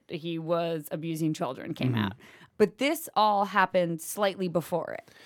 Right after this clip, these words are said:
Speaker 2: Yeah, so his visit to the Institute was kind of early ninety-three, and then those allegations came out.
Speaker 1: So you found people who worked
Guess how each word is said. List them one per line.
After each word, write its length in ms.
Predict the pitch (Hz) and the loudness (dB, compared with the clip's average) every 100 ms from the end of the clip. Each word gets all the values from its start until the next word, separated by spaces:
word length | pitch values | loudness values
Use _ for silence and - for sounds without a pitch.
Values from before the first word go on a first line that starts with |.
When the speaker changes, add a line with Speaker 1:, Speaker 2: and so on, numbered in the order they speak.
| - - | -20 -2
Speaker 2:
Yeah, 300 | 165 139 104 | 6 8 8
so 420 | - 156 156 139 | 6 10 12 10
his 260 | 135 160 160 | 10 6 6
visit 420 | 139 156 170 - | 4 6 4 0
to 460 | - 131 117 110 104 | 2 4 6 4 4
the 300 | 107 110 104 | 2 2 4
Institute 640 | 123 - 117 - 104 98 | 2 2 0 2 2 2
was 580 | 110 101 95 98 - - | 2 2 2 0 0 -2
kind 220 | - 107 104 | -4 -2 0
of 280 | 101 - - | -2 -6 0
early 360 | 110 107 101 | 2 4 2
ninety-three, 760 | - 101 98 98 107 104 98 95 - - - - | 0 -2 -2 -2 -2 0 0 -4 -10 -20 -10 0
and 200 | 113 113 | 4 4
then 400 | 110 110 104 104 _ | 4 4 2 0 _
those 200 | 120 117 | 4 6
allegations 540 | 110 98 104 98 98 - | 4 2 0 -2 -4 -4
came 300 | - 98 101 | -6 -2 -2
out. 240 | 92 - | -2 -6
Speaker 1:
So 560 | - - 320 294 277 - _ _ _ | -6 2 4 4 2 -6 _ _ _
you 300 | 180 202 277 | -8 -2 -2
found 540 | - 240 220 220 214 - | 0 2 4 4 -2 -6
people 460 | 208 180 165 170 | -8 -4 -2 -2
who 200 | 160 175 | -2 -6
worked 720 | 170 156 190 202 - - - | -4 2 4 4 -2 -18 -18